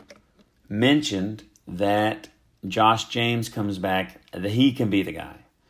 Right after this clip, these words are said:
And I almost forgot about Josh James. I forgot he was gone. Cy Snead ate up a couple innings, gave up a run, but, you know, it is what it is. So, Devo,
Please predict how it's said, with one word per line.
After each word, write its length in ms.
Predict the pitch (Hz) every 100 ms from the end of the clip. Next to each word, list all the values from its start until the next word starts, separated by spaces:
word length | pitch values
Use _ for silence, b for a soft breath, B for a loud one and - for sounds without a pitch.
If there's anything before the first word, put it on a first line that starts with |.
| _ _ _
And 500 | 98 113 117 117 113
I 160 | 110 170
almost 360 | 165 123 123
forgot 340 | 117 110 160 143
about 280 | 95 87
Josh 340 | 92 92 90 -
James. 360 | 92 95 104
I 80 | 98
forgot 300 | 98 101 104
he 60 | 98
was 120 | 87
gone. 280 | 87 82 - b b b b b b b _
Cy 380 | - 127 127
Snead 520 | 123 123 147 165 165 160
ate 200 | 127 131
up 100 | 127
a 80 | -
couple 360 | 139 127 123
innings, 340 | 120 120 123 120
gave 220 | 113 113
up 160 | 110 101
a 60 |
run, 460 | 101 104 107 104 98
but, 260 | 98 92
you 80 | -
know, 360 | 107 87 85 -
it 160 | 117 131
is 220 | 131 120
what 120 | 98
it 100 | 80
is. 260 | - _ _ _ _ _ _ _ _ _ _ _ _
So, 380 | - - 117 113
Devo, 840 | 107 143 165 156 151 147 143 139